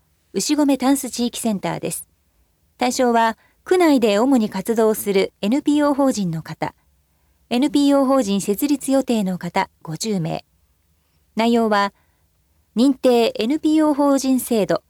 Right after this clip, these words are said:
寄付税制、エヌピーオー法の改正内容。講師は、エヌピーオー法人シーズ、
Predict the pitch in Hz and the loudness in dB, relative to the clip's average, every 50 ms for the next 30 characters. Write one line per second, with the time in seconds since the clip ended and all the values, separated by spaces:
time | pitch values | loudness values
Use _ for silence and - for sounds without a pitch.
0 | _ _ _ _ _ _ _ _ _ - - 247 262 311 302 247 262 254 233 202 | _ _ _ _ _ _ _ _ _ -4 -2 0 2 2 2 2 2 0 0 0
1 | 196 - 180 165 156 156 - - _ _ _ _ _ _ _ _ _ 214 226 277 | 0 -2 -2 -2 -2 -4 -6 -10 _ _ _ _ _ _ _ _ _ -4 -2 -2
2 | 320 311 - 320 320 320 311 311 285 294 285 285 262 269 262 - 247 262 262 - | 0 2 2 2 4 4 2 2 2 2 0 2 0 0 0 0 0 0 0 0
3 | - 262 247 226 226 220 202 185 165 160 156 147 - - _ _ _ _ _ _ | 0 0 0 0 0 -2 -2 -2 -2 -2 -2 -4 -4 -6 _ _ _ _ _ _
4 | _ _ _ _ _ _ _ _ _ _ _ _ _ _ _ _ _ _ _ _ | _ _ _ _ _ _ _ _ _ _ _ _ _ _ _ _ _ _ _ _
5 | _ _ _ _ _ _ _ _ - 302 302 277 - - 208 196 190 - _ _ | _ _ _ _ _ _ _ _ -2 0 0 0 0 -2 -2 -2 -2 -2 _ _
6 | _ _ - 196 214 247 302 - - 294 277 285 285 277 277 247 254 262 254 240 | _ _ -2 0 0 2 0 0 0 0 2 4 4 2 2 2 2 2 2 2
7 | 226 - 175 165 160 156 - - - - - 254 240 214 170 - 151 - | 2 0 -2 -2 -4 -4 -6 -8 -8 -8 -4 -2 -2 -2 -2 -4 -6 -8